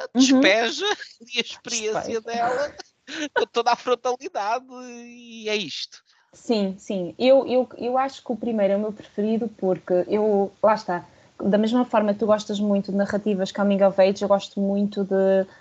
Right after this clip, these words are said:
Speaker 1: ah, narrativas sobre a infância. Eh, sei que isto, há muita gente que não gosta e muita gente que lê certos,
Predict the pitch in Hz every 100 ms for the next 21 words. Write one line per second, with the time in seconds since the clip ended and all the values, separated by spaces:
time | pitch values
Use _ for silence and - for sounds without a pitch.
0 | - - _ 190 185 185 190 202 202 214
1 | 196 196 - 202 185 196 190 185 196 -
2 | 143 156 - 156 - _ _ _ _ 180
3 | 185 180 202 208 - - 202 190 - 208
4 | 233 226 220 220 214 196 180 185 - 208
5 | 208 202 202 196 202 202 202 - 196 208
6 | - 202 196 190 185 180 190 180 180 -